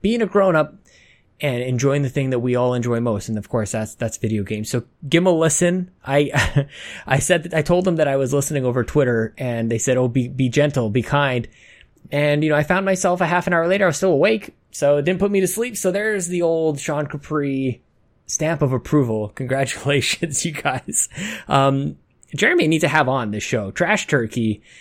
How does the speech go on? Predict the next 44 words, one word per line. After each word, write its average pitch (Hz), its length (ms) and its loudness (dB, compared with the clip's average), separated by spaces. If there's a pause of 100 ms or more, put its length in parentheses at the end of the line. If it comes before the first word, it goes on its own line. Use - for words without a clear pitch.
is, 120 300 0
as 135 280 0
he's 127 140 -2
known 135 280 -2
to, 123 320 -2
to - 120 -6
most 147 300 2
people. 127 160 -2
I'm 147 80 0
not 208 100 -2
sure. 202 320 2
I, 180 160 0
I'm 190 140 2
being 214 160 2
kind 214 180 0
of 202 120 -2
like, 185 260 2 (600)
do 139 100 -2
I 123 60 0
put 160 180 -2
out 190 140 0
his 180 100 -8
name? 185 140 -6
I'm 160 80 -4
not 180 120 -4
sure, 160 320 2
Jeremy, 110 320 -2
if 107 120 -6
you're 110 100 -4
putting 117 320 -4
your, 113 220 -4
even 175 240 -2
Jeremy, 156 420 0 (140)
I 143 80 0
might 196 160 0
be 165 80 -2
saying, 185 440 -2
I 165 60 -2
may 185 220 0
have 165 160 -4
said 175 340 -4
too 196 240 -4
much - 380 -6 (640)
already. 151 640 2